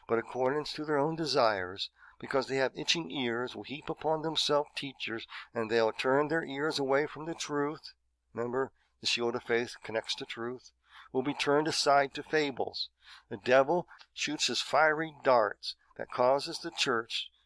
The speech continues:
to drop their dry shields by not teaching on fallen angels, not teaching on what, how the occult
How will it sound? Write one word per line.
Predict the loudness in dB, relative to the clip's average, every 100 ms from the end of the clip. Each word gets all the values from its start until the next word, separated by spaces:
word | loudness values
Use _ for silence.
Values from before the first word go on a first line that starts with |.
| -16
to |
drop | -2 2 2 2
their | -4 -4
dry | -4 -4 2 4 4
shields | 2 -2 -2 0 2 2 0 -12 -8
by | 0 0
not | 4 2 2 -4
teaching | -10 -4 0 0
on | 0
fallen | 0 2 2 0 -4
angels, | -4 -4 -4 -6 -6 -8 -12 _ _ -18 -14 -14 -12 -2
not | -2 -2
teaching | -4 -4 -2 -2 -4 -6 -12 -20 _ _
on | 0 2 0
what, | 2 6 6 4 _ _ _ _ _
how | 0 2 2
the | 2
occult | -2 0 6 6 6